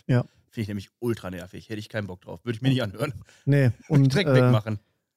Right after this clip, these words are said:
Speaker 1: jetzt noch eine Hausaufgabe für euch. Wenn ihr euch die Folgen komplett anhört und da ist irgendeine Werbung bei, die absolut nicht geht, weil wir haben ja auch keinen Einfluss, also nicht wirklich ein-, Einsicht auf die Werbeblöcke,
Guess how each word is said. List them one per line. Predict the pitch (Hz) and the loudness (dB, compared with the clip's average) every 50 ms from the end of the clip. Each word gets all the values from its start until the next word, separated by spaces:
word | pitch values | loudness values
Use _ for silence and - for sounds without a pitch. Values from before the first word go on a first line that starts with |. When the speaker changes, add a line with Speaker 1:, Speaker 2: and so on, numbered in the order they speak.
| _ _ _ _ _ _ _ _ _ - | _ _ _ _ _ _ _ _ _ -4
Speaker 1:
jetzt | 139 135 131 - - | -2 -2 0 0 2
noch | 151 | 2
eine | 143 139 | 4 4
Hausaufgabe | 127 147 160 175 185 - - 190 170 180 175 | 4 4 4 2 2 0 0 -2 0 2 2
für | 170 - - - | 2 2 0 0
euch. | - 165 170 185 196 - - - _ _ | 0 0 0 0 -2 -4 -8 -20 _ _
Wenn | - - - 143 135 143 | -14 -4 0 2 2 2
ihr | 147 - 143 135 | 2 2 0 -2
euch | 139 139 139 127 | 0 0 -2 -2
die | - 147 | 0 -2
Folgen | 127 - 151 147 139 139 | -2 0 2 4 4 4
komplett | 135 147 135 127 143 143 - | 4 4 2 2 2 -2 -2
anhört | - 131 151 147 151 156 151 147 | 0 2 4 6 6 6 4 2
und | 151 131 | 2 0
da | 123 135 135 | 2 2 0
ist | 127 - - - | -2 -4 -4 -2
irgendeine | 180 180 - 185 156 139 | -2 -2 0 0 0 2
Werbung | 165 165 160 147 139 127 | 4 4 4 4 4 4
bei, | 131 131 135 139 143 170 - _ _ _ _ _ _ _ _ | 4 4 4 4 4 2 0 _ _ _ _ _ _ _ _
die | - 147 131 | -4 -2 -2
absolut | 156 - - - 170 156 151 - | 0 -2 0 0 0 0 2 2
nicht | 156 147 151 175 202 - - - 175 165 | 4 4 6 6 6 4 0 -2 -2 0
geht, | 143 165 160 139 131 117 - - - 180 - | 2 4 4 4 4 2 0 -4 -14 -8 -4
weil | 131 127 127 131 123 | -2 0 0 0 0
wir | 123 127 | 2 2
haben | 135 139 | 4 4
ja | 135 139 | 2 2
auch | 143 - | 0 -4
keinen | - - 135 135 | -4 -4 -2 0
Einfluss, | - 151 160 - - 143 120 - - _ | 2 2 0 0 -2 -6 -8 -8 -10 _
also | - - 120 113 113 120 - - _ _ | -6 -4 0 0 0 0 -2 -4 _ _
nicht | - - 147 131 - - | -14 -10 -10 -8 -4 -2
wirklich | 131 127 123 135 120 - - - | -2 0 0 0 -2 -2 -2 -2
ein-, | 131 127 127 131 147 - | 0 2 2 2 0 -2
Einsicht | _ - 135 139 151 156 151 160 170 - - | _ -2 2 4 4 4 4 2 0 -2 -4
auf | 139 131 - | -6 -6 -4
die | - 143 135 135 | -2 -2 2 2
Werbeblöcke, | 151 147 135 120 127 127 123 - 143 151 | 2 2 2 2 0 -2 -2 -2 -2 -4